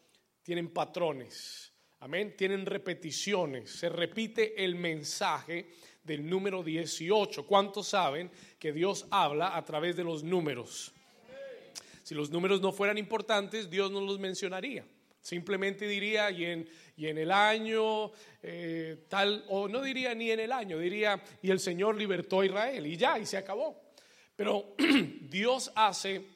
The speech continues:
un punto en señalar los números y nos habla a través de los números. Y yo sé que este año hemos hablado de promesas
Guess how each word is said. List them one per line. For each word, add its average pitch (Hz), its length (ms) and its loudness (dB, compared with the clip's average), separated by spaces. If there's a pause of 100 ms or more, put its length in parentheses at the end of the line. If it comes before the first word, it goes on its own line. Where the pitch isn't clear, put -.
un 185 220 -2
punto 185 720 -2
en 185 240 -2
señalar 190 720 0
los 185 300 -4
números 180 720 -4
y 196 100 -2
nos 180 340 -4
habla 202 560 0 (360)
a 175 120 -4
través 175 360 0
de 202 80 -2
los 202 160 -6
números. 190 480 -4 (520)
Y 180 60 -8
yo 220 140 -4
sé 247 160 -2
que 233 100 -2
este 202 320 -4
año 196 300 0
hemos 185 240 -4
hablado 185 360 -2
de 190 120 -6
promesas 185 960 -2